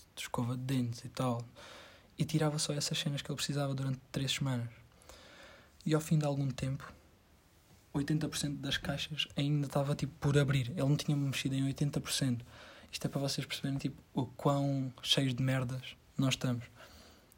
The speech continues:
E eu sinto que é assim também na nossa cabeça. Ah,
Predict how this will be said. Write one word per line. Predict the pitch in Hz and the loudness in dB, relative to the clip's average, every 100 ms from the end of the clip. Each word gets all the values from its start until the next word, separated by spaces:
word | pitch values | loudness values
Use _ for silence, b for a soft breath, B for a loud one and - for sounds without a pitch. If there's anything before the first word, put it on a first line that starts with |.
| - | -6
E | - 131 | -2 0
eu | |
sinto | - 139 | 2 0
que | - | 2
é | 139 | -2
assim | - 143 | 0 0
também | 139 139 | 0 2
na | 135 | 2
nossa | 135 - 127 | 0 0 -2
cabeça. | 135 127 123 - 135 - _ _ _ - | 0 2 0 -2 -8 -14 _ _ _ -10
Ah, | 175 147 127 127 127 | -6 -2 -2 -2 -4